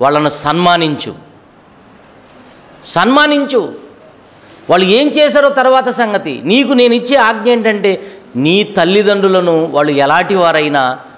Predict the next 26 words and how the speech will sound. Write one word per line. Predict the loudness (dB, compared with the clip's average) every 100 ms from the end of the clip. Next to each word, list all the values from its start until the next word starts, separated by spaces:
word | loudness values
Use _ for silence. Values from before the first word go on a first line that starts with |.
| -8 -2
నువ్వు | -2
ముందు | 0 0 2
ఏం | 2 2
చేయాలి? | 2 2 0 -6 -10 -20 -16
సన్మానించాలి. | -8 -4 -2 0 0 -2 -4 -4 -6 -6 -14 -20 -20 -20 -20 -20 -20 -20 -20 -20 -6
"మా | -2
నాన్న | 0 0 -2
త్రాగుబోతండి, | 0 0 0 -2 0 0 -2 -2 -4 -6
మా | -2
నాన్న | 0 0
తిరుగుబోతండి, | -2 -2 -2 0 0 0 -2 -2 -6 -8 -20 -20 -18 -4
మా | 0
నాన్న | 2 2 2
మంచివాడు | 0 0 2 4 4 2
కాదండి" | 2 0 2 0 2
అనకు. | 2 0 0 0 0 -4 -16 -20 -20 -20 -20 -10 -4
ఈ |
మాటలని | 0 0 0 0 0
దేవుడు | 2 2 2
ఇక్కడ | 2 -2 -2
చెప్పలేదుగా. | -2 0 2 2 2 0 -4 -18 -20 -20 -20 -20 -14 -4
నిన్ను | 0 0 0
కన్న | -2 -4 -2
తల్లిదండ్రులను | 0 0 0 0 0 0 0 0
నీవు | 0 -2
జాగ్రత్తగా | -2 0 0 -2 -2 0 0